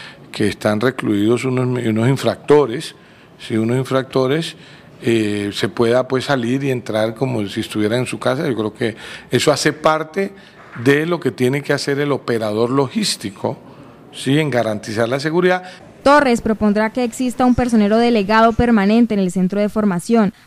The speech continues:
Speaker 2: para que supervise exactamente lo que sucede.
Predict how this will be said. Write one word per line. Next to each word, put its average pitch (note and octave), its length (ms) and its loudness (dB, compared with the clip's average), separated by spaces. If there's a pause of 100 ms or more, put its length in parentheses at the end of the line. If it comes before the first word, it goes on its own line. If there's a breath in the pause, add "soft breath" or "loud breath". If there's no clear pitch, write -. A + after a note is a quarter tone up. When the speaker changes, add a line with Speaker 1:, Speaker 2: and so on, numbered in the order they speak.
Speaker 2:
para D4 180 -2
que C#4+ 100 2
supervise A#3+ 720 2
exactamente C4 800 2
lo G3+ 120 4
que G#3 140 -2
sucede. G#3 520 2